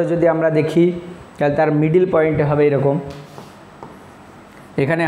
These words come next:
হয়। তারপরে দেখো আছে বৃত্তাকার সমতল চাকতি। চাকতি মানে তার উপাদান কি,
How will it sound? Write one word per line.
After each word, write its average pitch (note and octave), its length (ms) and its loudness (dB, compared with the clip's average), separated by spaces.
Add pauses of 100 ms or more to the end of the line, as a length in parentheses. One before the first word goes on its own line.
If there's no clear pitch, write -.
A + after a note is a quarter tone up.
হয়। D3 180 -2 (720)
তারপরে D#3 380 2
দেখো F#3 160 0 (100)
আছে F#3 160 0 (140)
বৃত্তাকার F3 520 2
সমতল E3+ 360 2 (100)
চাকতি। F3+ 360 2 (600)
চাকতি D#3+ 320 -2
মানে F3+ 140 2 (120)
তার E3 120 4 (140)
উপাদান E3+ 360 2 (100)
কি, D#3+ 60 0